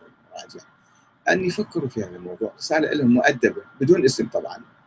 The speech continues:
يسمعوا هاي الرسالة ويفكروا فيها.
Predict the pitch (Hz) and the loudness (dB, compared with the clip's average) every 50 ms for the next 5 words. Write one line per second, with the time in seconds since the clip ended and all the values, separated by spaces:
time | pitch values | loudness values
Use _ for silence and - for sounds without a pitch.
0 | _ _ _ _ _ _ _ _ _ - - 208 226 226 214 - 180 135 147 151 | _ _ _ _ _ _ _ _ _ -4 2 4 4 4 4 2 0 2 4 6
1 | 151 151 147 131 127 - - 143 147 147 147 147 147 147 151 151 - 175 170 - | 8 6 6 6 4 4 6 6 8 10 10 8 8 8 6 4 2 0 0 2
2 | - 123 117 107 - 107 95 95 95 90 - | 2 2 2 2 2 0 0 2 0 -6 -8